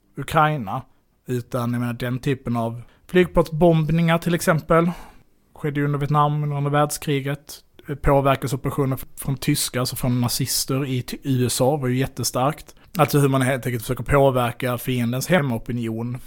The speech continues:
för deras påverkan på kriget. Sen tror jag inte heller att man kan liksom mäta det,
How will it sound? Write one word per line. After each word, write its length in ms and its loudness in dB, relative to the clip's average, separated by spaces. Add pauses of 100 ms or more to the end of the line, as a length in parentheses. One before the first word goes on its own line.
(120)
för 200 -8
deras 260 -6
påverkan 500 -6
på 120 -12
kriget. 400 -6 (440)
Sen 240 -2
tror 100 -2
jag 40 4
inte 100 2
heller 220 4
att 140 -4
man 260 -2
kan 360 -2 (300)
liksom 340 -4
mäta 640 0
det, 200 4